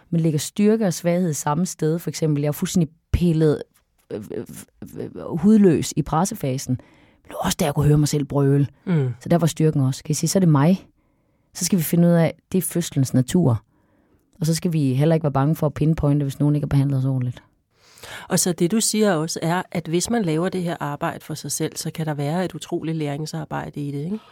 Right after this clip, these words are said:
Speaker 2: Altså også i en fødsel. Altså for eksempel mit barn nummer tre. Det var ikke den, jeg havde drømt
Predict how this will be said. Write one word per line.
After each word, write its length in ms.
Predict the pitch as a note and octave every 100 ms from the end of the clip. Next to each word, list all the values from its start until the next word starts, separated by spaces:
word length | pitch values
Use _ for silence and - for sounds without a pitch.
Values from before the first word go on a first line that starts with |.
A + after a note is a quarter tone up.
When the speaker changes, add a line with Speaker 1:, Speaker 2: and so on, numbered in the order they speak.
| - _ _ -
Speaker 2:
Altså 160 | F#3+ G#3
også 240 | E3 F3+ A#3+
i 20 |
en 80 | G#3+
fødsel. 260 | G#3 G#3+ G#3
Altså 160 | F#3
for 120 | D#3+
eksempel 380 | - C#4 C#4 C4+
mit 140 | A#3+ A#3
barn 220 | G3+ -
nummer 200 | G3+ F#3
tre. 320 | - D#3 - _ _ _ _ -
Det 120 | D#3+
var 220 | D3+ E3+ A#3
ikke 140 | G#3
den, 140 | F#3 D#3+
jeg 120 | D#3
havde 140 | C#3+ D3
drømt 500 | D#3 E3+ A3+ -